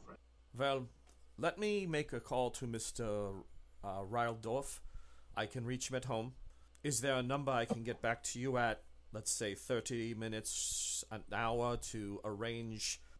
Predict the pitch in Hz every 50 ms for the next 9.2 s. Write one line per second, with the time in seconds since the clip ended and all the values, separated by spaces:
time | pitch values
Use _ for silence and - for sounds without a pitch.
0 | - - - 117 117 110 110 113 113 - 123 117 117 113 110 104 104 101 - -
1 | - - - - - 107 123 123 120 120 107 - - 135 131 131 - 151 143 139
2 | - - - - - 127 123 123 - - 151 143 - - - 170 160 - - 156
3 | 151 151 143 147 147 131 117 - - 123 113 107 98 - - 117 117 107 - -
4 | - - - 139 135 131 - - - 127 120 131 127 120 110 110 - - 120 117
5 | 117 113 107 117 110 104 - - 107 113 117 123 - - 117 104 95 95 92 -
6 | - - - 135 135 135 131 104 110 - - 127 131 127 127 - - - - -
7 | - - - 101 101 - - 131 120 120 127 123 - 117 113 107 110 107 101 101
8 | 101 - - - 139 151 147 - 175 180 185 196 185 - - - - - - -
9 | - - 98 92 90